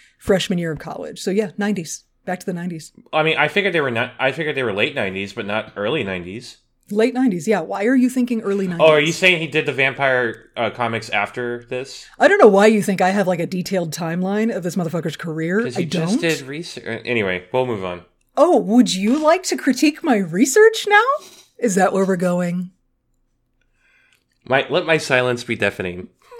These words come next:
Speaker 1: There we go. I gave you one year when he started. You may then assume that everything I listed after that happened in the period between nineteen eighty-seven and today.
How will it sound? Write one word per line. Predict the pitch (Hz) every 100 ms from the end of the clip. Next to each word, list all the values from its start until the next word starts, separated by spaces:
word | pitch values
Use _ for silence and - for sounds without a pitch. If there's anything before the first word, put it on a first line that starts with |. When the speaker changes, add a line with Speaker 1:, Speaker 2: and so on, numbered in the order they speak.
| 440
Speaker 1:
There | 202 196
we | 196
go. | 180 - - 190 -
I | 196 262
gave | 311 302
you | 269 214
one | 196 254 254 220
year | 214 165
when | 170 180 240
he | 254 247 220
started. | - - 185 180 - - - -
You | 214
may | 285 269
then | 226 220
assume | 190 - 233 240 247
that | 185
everything | 202 233 240 208
I | 185
listed | 180 175 180
after | 175 180 185
that | 220 254
happened | 202 190 208 208 202 - _ _ _ _ _
in | 233 220 220 190
the | 208
period | - 311 302 294 277
between | 208 196 214 196
nineteen | 190 240 - 240
eighty-seven | 214 202 202 - 185 175 180
and | 170 170
today. | - 170 170 - -